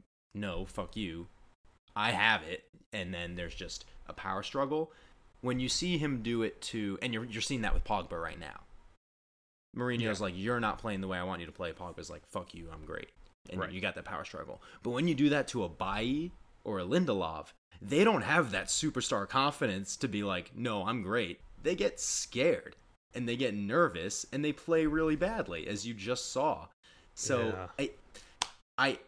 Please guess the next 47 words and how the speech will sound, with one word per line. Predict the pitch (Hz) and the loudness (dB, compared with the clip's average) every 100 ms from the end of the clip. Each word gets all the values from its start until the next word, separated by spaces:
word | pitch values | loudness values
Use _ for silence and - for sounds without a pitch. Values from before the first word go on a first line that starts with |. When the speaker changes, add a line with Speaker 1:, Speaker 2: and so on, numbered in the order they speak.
| _ _ 131 | _ _ -2
Speaker 1:
I | |
think | 135 180 175 | 0 0 -2
this | 156 - | -4 -2
team | 135 123 | -2 -2
has | 107 | -2
a | |
lot | 98 98 98 | 0 0 -2
of | 90 | -2
great | 98 - | -6 -6
potential. | 98 - 101 - 131 - | -14 -8 -8 -4 -4 -4
I | 95 | -6
hate | 82 107 - | -6 -6 -6
to | 202 | -4
see | - 98 | -2 -2
it | 92 | -4
kind | - 98 | -6 -6
of | 85 | -6
sabotaged | 90 85 82 87 80 - | -8 -8 -10 -10 -10 -10
from | 85 | -10
within. | 78 78 78 90 _ _ - - - - | -12 -12 -14 -18 _ _ -20 -20 -20 -16
Speaker 2:
The | 120 117 | -10 -2
thing | 123 269 | 0 2
that | 143 | 0
really | 120 151 139 110 | 4 6 6 4
sucked | - - 113 107 - - - - _ - | -2 0 0 0 -4 -14 -16 -20 _ -6
about | 113 104 - | 0 0 2
that | 98 - | 0 0
game | 98 98 | -4 -6
for | - 95 | -8 -10
me | 90 92 110 | -6 -4 -4
was, | 107 98 90 - - - _ - | -4 -4 -4 -6 -18 -20 _ -4
uh, | 98 92 85 80 - - _ _ _ | -2 -2 -4 -8 -14 -20 _ _ _
was | 139 143 | -6 -2
Lindelof. | 110 110 98 85 - | 0 0 -2 -6 0
That's | 127 | 0
a | 135 | 4
guy | 131 | 4
that | 120 | 6
I've | 107 | 2
been | 98 95 | 0 -4
really | 104 104 101 | -2 0 0
high | - 98 95 | 0 -2 -2
on. | 82 - - - - - - _ | -4 -10 -16 -20 -20 -20 -20 _
He, | - 160 170 135 113 - 123 | -4 -2 0 -2 -6 -10 -6
I | |
mean, | 110 104 | -4 -4
he, | 147 | -8